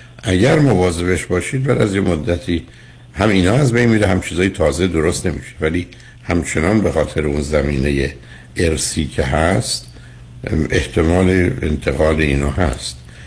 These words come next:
یا مثلاً شما الان درباره پنیک اتک صحبت کردید، خب نشون دهنده این است که کار روان درمانی و تراپی و یا دارو درمانی در حدی نمونه که حالا یا جو خودتون یا مادر نمیدونم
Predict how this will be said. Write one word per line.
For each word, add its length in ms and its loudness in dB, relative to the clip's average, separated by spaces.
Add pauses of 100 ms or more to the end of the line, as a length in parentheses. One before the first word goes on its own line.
(200)
یا 200 2
مثلاً 340 0
شما 240 0
الان 220 2
درباره 460 2 (340)
پنیک 400 2
اتک 360 2
صحبت 460 0
کردید، 440 -2 (540)
خب 200 0
نشون 300 2
دهنده 320 2
این 140 4
است 240 0
که 220 0 (760)
کار 360 2
روان 240 0
درمانی 460 -2
و 100 -2
تراپی 500 -2
و 100 2
یا 160 4
دارو 340 2
درمانی 640 0 (420)
در 160 2
حدی 300 0
نمونه 360 2
که 180 -2
حالا 200 0
یا 160 0
جو 240 -4
خودتون 420 -2
یا 120 0
مادر 340 0
نمیدونم 520 0